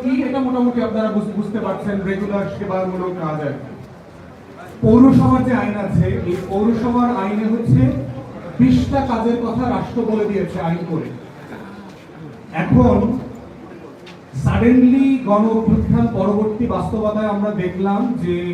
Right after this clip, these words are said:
এলজিআরডি মিনিস্ট্রি থেকে এই সকল স্থানীয় প্রশাসনে যারা দায়িত্ব পালন করেছেন তাদেরকে তারা বাতিল করে দিয়েছেন ইউনিয়ন পরিষদ ছাড়া। যুক্তিটা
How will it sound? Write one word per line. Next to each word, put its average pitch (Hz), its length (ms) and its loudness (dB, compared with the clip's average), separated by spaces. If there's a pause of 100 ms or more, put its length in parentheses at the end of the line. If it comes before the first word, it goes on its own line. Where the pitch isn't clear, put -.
(360)
এলজিআরডি 208 560 0
মিনিস্ট্রি 202 360 -4 (100)
থেকে 214 220 -4 (840)
এই 214 120 0 (420)
সকল 220 300 0 (160)
স্থানীয় 233 480 2
প্রশাসনে 226 640 -2 (140)
যারা 202 200 -2
দায়িত্ব 190 220 -6 (120)
পালন 214 180 -2 (100)
করেছেন 214 360 -4 (500)
তাদেরকে 202 380 -4 (100)
তারা 220 140 -6 (100)
বাতিল 226 320 -6
করে 220 200 -2
দিয়েছেন 220 340 0 (600)
ইউনিয়ন 240 280 8 (100)
পরিষদ 202 320 2 (100)
ছাড়া। - 240 0 (1120)
যুক্তিটা 247 560 0